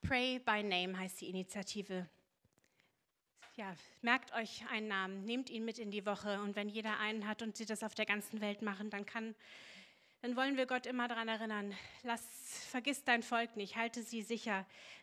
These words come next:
Natürlich ist es unsägliches Leid, wir können uns das nicht vorstellen, müssen es vielleicht auch nicht,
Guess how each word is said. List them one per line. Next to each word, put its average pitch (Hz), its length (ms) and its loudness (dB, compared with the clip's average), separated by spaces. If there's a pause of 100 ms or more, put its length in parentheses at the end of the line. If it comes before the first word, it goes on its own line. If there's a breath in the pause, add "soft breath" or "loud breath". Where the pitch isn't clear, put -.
Natürlich 240 400 -2
ist 233 100 -12
es 233 100 -10
unsägliches 226 760 0
Leid, 208 320 4
wir 220 60 -4
können 233 240 -2
uns 226 160 -4
das - 180 -8
nicht 220 140 -4
vorstellen, 220 500 0
müssen 214 220 -2
es - 120 -8
vielleicht 190 400 -2
auch 180 160 -4
nicht, 208 300 -8